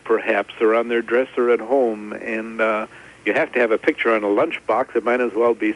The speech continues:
Snoopy as, uh, a picture of a tree, I suppose. Uh, it, it, it's, um, it, it brings about criticism, of course, criticism which continually baffles me because I feel as long as I draw the strip every day,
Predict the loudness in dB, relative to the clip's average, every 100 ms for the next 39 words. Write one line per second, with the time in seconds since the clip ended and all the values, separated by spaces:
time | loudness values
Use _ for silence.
0 | -2 0 0 0 -2 -2 -2 -2 -2 -4
1 | 0 2 2 0 -2 -2 0 0 0 -4
2 | 0 2 4 2 0 -2 0 2 2 -2
3 | -14 -20 -20 -20 -20 -20 -20 -12 -6 -4
4 | -4 -6 -12 -2 0 2 2 2 0 0
5 | -2 0 0 -8 -20 -20 -20 _ _ _
6 | _ _ _ _ -2 0 0 2 2 2
7 | 2 2 -2 0 0 2 4 4 4 0
8 | -2 -2 2 2 2 -4 -18 -18 -2 2
9 | 2 4 2 2 0 0 -2 -4 -6 -4
10 | -2 0 2 0 0 -2 -2 -4 -8 -10
11 | -10 -10 -10 -16 -20 -20 -20 -4 -4 2
12 | 2 2 -4 -14 -20 -20 -20 -20 -6 -2
13 | -2 2 4 4 2 0 -2 -2 -2 -2
14 | -2 -2 -2 0 -2 -8 0 0 0 -2
15 | 0 -2 0 0 0 0 -4